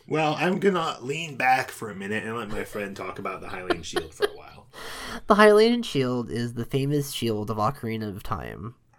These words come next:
Speaker 2: It is, has become, like, the de facto recurring shield in the series, uh, to my chagrin. I was, I gave Ryan a little preview of this, but, um,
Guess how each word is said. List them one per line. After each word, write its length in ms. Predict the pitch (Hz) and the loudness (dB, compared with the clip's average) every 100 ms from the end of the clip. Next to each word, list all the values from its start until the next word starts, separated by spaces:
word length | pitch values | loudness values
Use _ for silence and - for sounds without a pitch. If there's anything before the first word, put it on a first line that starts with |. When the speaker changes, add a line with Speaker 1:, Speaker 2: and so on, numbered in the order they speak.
| _ _ - - - - - - - - - - - - - - - | _ _ -20 -20 -20 -14 -8 -8 -8 -14 -20 -20 -20 -20 -20 -20 0
Speaker 2:
It 580 | 143 127 - - - - - - - - _ _ - | 4 4 2 -6 -8 -10 -20 -20 -20 -20 _ _ -6
is, 760 | 147 127 123 120 120 117 123 - _ _ - | 0 2 2 0 -2 -4 -10 -14 _ _ -6
has 220 | 143 160 156 | -2 -2 -2
become, 720 | 156 - 185 185 180 170 - - - _ _ - | -4 0 2 2 -2 -10 -16 -20 -20 _ _ -6
like, 240 | 135 123 | -4 -4
the 220 | 131 131 123 | -4 -4 -2
de 160 | 135 | -4
facto 500 | 120 143 139 - 143 | 2 4 4 4 2
recurring 640 | 127 123 - - 131 123 117 | 2 -2 -6 -2 0 0 -2
shield 480 | - 127 120 113 - | -2 0 0 0 -4
in 160 | 117 | -6
the 80 | 107 | -4
series, 720 | - 120 113 107 95 98 - - | -6 -4 -2 -4 -6 -10 -12 -8
uh, 180 | 107 98 | -6 -4
to 140 | - | -2
my 140 | 127 110 | -2 -2
chagrin. 640 | - 107 104 90 71 98 - - _ _ - _ - | -2 -6 -4 -4 -6 -10 -14 -20 _ _ -20 _ -2
I 100 | 123 | 0
was, 120 | 123 147 | 2 2
I 120 | 143 | 4
gave 160 | 143 147 | 6 8
Ryan 220 | 143 131 | 10 8
a 40 | |
little 200 | 123 110 | 4 0
preview 440 | 110 117 101 95 87 | 0 -4 -4 -4 -6
of 100 | 87 | -6
this, 340 | 80 104 - | -6 -6 -8
but, 280 | - 101 98 - - - - - _ - | -6 -4 -6 -10 -20 -20 -20 -20 _ -2
um, 640 | 123 107 104 98 87 95 | 0 2 0 -4 -8 -12